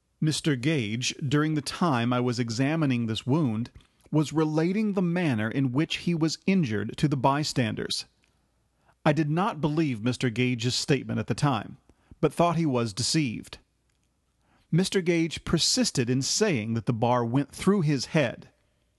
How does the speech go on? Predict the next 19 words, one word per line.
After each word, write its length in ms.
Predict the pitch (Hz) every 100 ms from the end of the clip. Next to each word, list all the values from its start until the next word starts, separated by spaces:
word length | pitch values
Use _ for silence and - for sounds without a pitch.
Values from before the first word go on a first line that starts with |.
| _ _ _ _ _ _ -
Mister 280 | 131 - 135
Gage 320 | 139 131 104
got 200 | 139 151
up 360 | 131 143 - _ _ _
and 160 | - 135
vomited. 560 | 131 147 120 - - - _ _ _ _ _ -
The 160 | 151
effort 340 | 147 175 175 170
of 160 | 143
vomiting 520 | 113 135 135 120 110 113
pressed 420 | - 156 165 -
out 240 | 131 110
about 280 | - 120 123
half 380 | - - 180 190
a 60 | 160
teacupful 1000 | - - - 123 113 - - 120 110 120
of 180 | 107
the 80 | 113
brain, 520 | 113 135 139 101 85